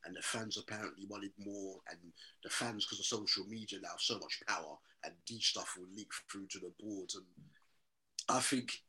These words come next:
Nuno was unlucky to lose his job, because if Jimenez doesn't get injured that early in the season, I see them finishing higher in the table. But they're, they're a much better team to watch now. Um,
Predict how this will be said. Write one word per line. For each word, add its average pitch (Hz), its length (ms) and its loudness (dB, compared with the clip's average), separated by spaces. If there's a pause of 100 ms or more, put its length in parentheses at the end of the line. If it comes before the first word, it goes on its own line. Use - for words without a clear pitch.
(480)
Nuno 117 260 2
was 104 160 2
unlucky 107 300 0
to 107 160 -2
lose 104 140 -2
his 98 120 0
job, 104 280 2
because - 320 -4
if - 300 -2
Jimenez 117 400 0
doesn't 95 260 -2
get 90 140 -2
injured 107 420 -2
that 85 160 -2
early 92 200 -4
in 95 80 -16
the - 80 -12
season, 107 420 2 (340)
I 87 60 0
see 107 240 4
them 98 160 -6
finishing 98 420 0
higher 95 320 -2
in 90 60 -14
the - 80 -12
table. 104 500 -4 (440)
But - 320 -4
they're, 92 220 -4
they're 101 160 -2
a 95 100 -8
much 135 340 2 (300)
better 120 200 2
team 107 280 0
to 104 160 0
watch - 440 2
now. 104 280 -2 (460)
Um, 92 360 -2